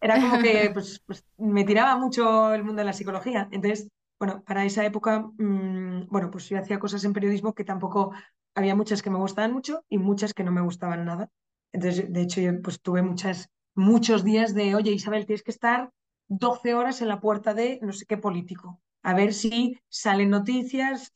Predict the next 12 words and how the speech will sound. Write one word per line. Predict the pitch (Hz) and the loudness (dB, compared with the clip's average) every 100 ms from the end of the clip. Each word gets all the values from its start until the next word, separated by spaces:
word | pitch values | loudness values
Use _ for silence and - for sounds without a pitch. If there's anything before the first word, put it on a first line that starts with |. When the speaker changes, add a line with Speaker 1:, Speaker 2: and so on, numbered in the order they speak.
| _ - | _ -4
Speaker 1:
salen | 202 208 208 | -2 0 -2
las | 208 208 | -4 -6
chicas, | 262 262 254 254 254 | -4 -2 -2 -2 -2
sale | 214 202 214 | -4 -2 -2
el | 214 214 | -4 -2
vecino | 240 240 269 233 240 254 | -2 2 0 2 -2 -2
o | |
sale | 208 196 196 | -4 -4 -2
alguien | 202 220 220 | -2 -2 -4
a | |
decir | 180 - 190 | -6 -2 0
algo". | 185 175 | 0 -4